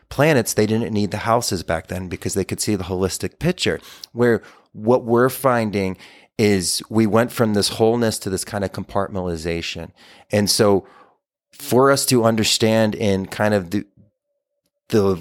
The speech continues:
where we are in the evolution of time, we really have to break stuff down into chunks and break stuff up into little parts.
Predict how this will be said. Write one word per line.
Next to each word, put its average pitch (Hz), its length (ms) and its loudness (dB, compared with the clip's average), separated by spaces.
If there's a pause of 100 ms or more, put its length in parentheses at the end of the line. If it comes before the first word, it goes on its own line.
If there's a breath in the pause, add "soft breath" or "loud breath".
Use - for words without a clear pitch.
where 107 220 4
we 107 160 2
are 95 320 2
in 95 260 -2
the 95 100 0
evolution 92 460 0
of 82 100 -4
time, 120 300 -2
we 101 100 0
really 110 240 2
have 120 100 -4
to 101 80 -2
break 101 300 -2
stuff - 260 -2
down 95 280 2
into 85 200 -4
chunks - 500 -2
and 90 120 -6
break 92 240 0
stuff - 240 -2
up 90 180 0
into 92 160 0
little 107 360 2
parts. 85 440 -4